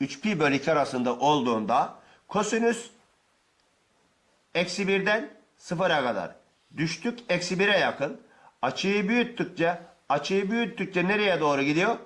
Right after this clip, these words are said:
Sıfıra doğru gidiyor. Eksi birim olduğu yerden sıfıra doğru gitti. O zaman üçüncü bölgede kosinüsün alacak olduğu değer eksi bir ile sıfır arasında.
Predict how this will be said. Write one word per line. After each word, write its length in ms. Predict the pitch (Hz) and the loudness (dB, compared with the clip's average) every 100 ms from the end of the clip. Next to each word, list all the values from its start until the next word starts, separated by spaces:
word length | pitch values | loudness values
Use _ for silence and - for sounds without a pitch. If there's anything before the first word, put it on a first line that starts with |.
| - _ | -20 _
Sıfıra 440 | - 190 208 180 | -8 -2 2 2
doğru 240 | 156 135 | 2 2
gidiyor. 300 | 123 123 113 | 0 0 -2
Eksi 360 | 113 139 - 180 | -2 -2 -4 -4
birim 240 | 202 208 | -2 0
olduğu 240 | 190 165 160 | 2 2 2
yerden 680 | 170 165 147 143 170 190 - _ - | 2 2 2 2 0 -2 -10 _ -12
sıfıra 440 | - 190 185 151 | -4 0 2 2
doğru 200 | 143 131 | 2 0
gitti. 460 | 120 120 - 98 - - - - | -2 -6 -8 -12 -12 -20 -20 -12
O 80 | 120 | -6
zaman 380 | 117 135 190 - - _ _ | -2 0 0 -4 -16 _ _
üçüncü 380 | 95 - 131 160 | -12 -4 -2 0
bölgede 520 | 175 147 127 117 85 - | 2 2 2 0 -4 -6
kosinüsün 520 | - 156 170 135 117 | -4 -2 0 -2 -4
alacak 400 | - 101 117 147 | -2 0 0 0
olduğu 540 | 170 175 170 180 180 - _ - | 0 0 2 0 -2 -8 _ -20
değer 440 | - 113 160 120 - - | -6 0 2 2 -2 -8
eksi 300 | 120 - 156 | -8 -4 -2
bir 100 | 135 | 2
ile 260 | 135 147 - _ _ | 0 0 -10 _ _
sıfır 320 | - 117 131 | -12 -4 0
arasında. 580 | 113 104 95 85 71 | 2 0 -4 -8 -8